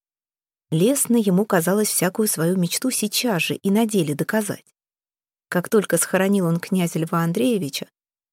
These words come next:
так сейчас и закатился по заграницам. Удивительно,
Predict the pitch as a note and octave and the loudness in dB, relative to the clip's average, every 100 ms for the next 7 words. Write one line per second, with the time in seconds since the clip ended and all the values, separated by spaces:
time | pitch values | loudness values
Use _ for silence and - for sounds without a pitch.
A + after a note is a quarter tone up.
0 | _ C4+ D4 - E3+ A3 G#3+ E3 D#3+ E3+ | _ -4 -4 -4 -2 -2 0 0 0 0
1 | G3 G#3 - E3 E3 D#3+ E3+ E3+ D#3+ - | 0 -2 -2 0 0 0 0 0 -4 -10
2 | - _ _ _ _ _ _ F3 D#3+ E3+ | -16 _ _ _ _ _ _ 0 2 2
3 | G3+ - E3 | 2 0 -4